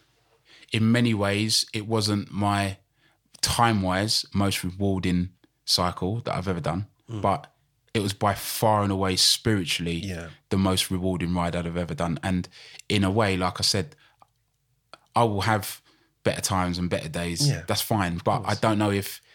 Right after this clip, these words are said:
Speaker 1: something as profound as that will
Speaker 2: Mm.
Speaker 1: happen to me on a bike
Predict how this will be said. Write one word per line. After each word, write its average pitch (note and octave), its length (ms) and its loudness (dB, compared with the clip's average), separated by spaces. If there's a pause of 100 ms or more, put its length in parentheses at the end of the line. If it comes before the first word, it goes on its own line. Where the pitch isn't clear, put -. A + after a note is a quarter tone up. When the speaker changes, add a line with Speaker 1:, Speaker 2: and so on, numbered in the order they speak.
Speaker 1:
something G#2 460 2
as G2 80 0
profound G2+ 680 0
as F#2+ 140 -6
that G2 300 -2
will F#2+ 180 0
Speaker 2:
Mm. F#2+ 300 -6
Speaker 1:
happen G#2 300 0
to - 180 0
me G2 60 4
on F#2 100 4
a F2+ 40 0
bike F#2+ 420 0